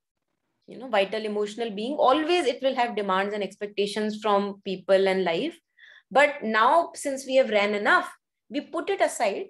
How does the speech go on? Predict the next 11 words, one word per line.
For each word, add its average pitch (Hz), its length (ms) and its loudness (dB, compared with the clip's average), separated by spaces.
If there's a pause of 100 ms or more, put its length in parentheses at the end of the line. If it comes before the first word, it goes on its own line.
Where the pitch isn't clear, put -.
in 226 120 -6
the 226 100 -6
corner 202 440 -2 (400)
and 262 180 0
then 302 180 6
we 339 120 2
attend 277 480 2
to 339 100 -4
something 285 600 -6
which 277 200 -10
is, 311 260 -8